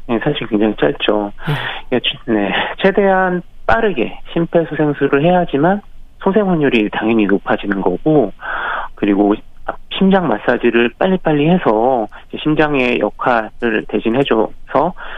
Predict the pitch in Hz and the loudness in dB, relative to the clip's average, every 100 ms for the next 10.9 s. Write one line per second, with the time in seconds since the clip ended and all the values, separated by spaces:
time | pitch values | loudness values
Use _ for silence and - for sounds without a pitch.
0 | - 104 107 170 - - 143 127 107 - | -4 0 2 0 0 2 4 4 0 -4
1 | - - - 107 101 104 143 139 131 127 | -20 -20 -2 0 2 0 2 0 0 0
2 | 113 117 127 180 151 127 160 98 - 113 | 2 2 2 2 4 2 2 0 2 2
3 | 147 123 110 113 95 90 143 180 - - | 4 2 0 0 0 0 0 0 -10 -12
4 | - - - 151 - 165 165 156 151 151 | -12 -14 -8 -6 0 2 2 2 2 4
5 | 156 156 - 110 143 131 110 113 160 135 | 4 4 2 2 4 2 0 -2 0 2
6 | 117 156 - - - - 110 107 107 107 | 2 0 -4 -12 -8 -2 0 2 2 0
7 | 113 170 175 - 135 127 127 185 180 160 | 0 0 0 0 0 2 2 2 2 2
8 | 143 143 - 135 110 - - - - 117 | 0 -4 0 0 0 -2 -12 -10 -6 -2
9 | - 107 123 151 110 - 107 127 123 113 | 0 2 2 2 2 0 2 2 2 2
10 | 110 110 104 - 107 101 98 151 | 0 -2 -2 0 2 0 0 2